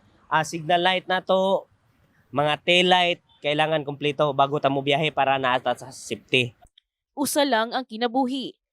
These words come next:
Speaker 2: Hinungdan nga kanunay nga pahimangno sa mga awtoridad nga mamahimong defensive driver o kanunayo ng presensya sa pagmaneho aron malikay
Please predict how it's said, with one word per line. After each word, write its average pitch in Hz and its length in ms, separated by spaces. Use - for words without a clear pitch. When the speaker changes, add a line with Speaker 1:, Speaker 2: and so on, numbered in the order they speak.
Speaker 2:
Hinungdan 247 540
nga 226 100
kanunay 233 480
nga 208 160
pahimangno 220 560
sa 240 160
mga 233 240
awtoridad 285 460
nga 233 160
mamahimong 233 480
defensive 185 640
driver 285 480
o 349 160
kanunayo 254 580
ng 220 160
presensya 233 480
sa 226 140
pagmaneho 220 680
aron 269 240
malikay 254 560